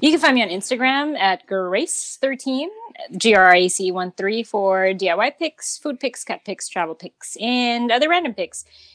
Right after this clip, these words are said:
You can also find me on Instagram at B dot entwined for event designs and planning for birthdays, baby showers,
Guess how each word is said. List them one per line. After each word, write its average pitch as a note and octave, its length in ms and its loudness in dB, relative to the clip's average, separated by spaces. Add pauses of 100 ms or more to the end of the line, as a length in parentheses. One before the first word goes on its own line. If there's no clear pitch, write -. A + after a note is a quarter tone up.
(100)
You A#3 100 -4
can B3+ 160 2
also A3 300 -2
find A3 200 -4
me A3 100 -6
on G3+ 100 -6
Instagram A3 500 -6
at F#3 80 -6
B G#3+ 120 -6
dot F#3+ 200 0
entwined G3+ 480 -8
for G3+ 160 -2
event F3+ 300 -8
designs B3+ 480 0
and F3+ 100 -6
planning A#3 520 -4
for F3+ 500 -2 (100)
birthdays, D4 440 0
baby A#3 260 -4
showers, G#3+ 600 0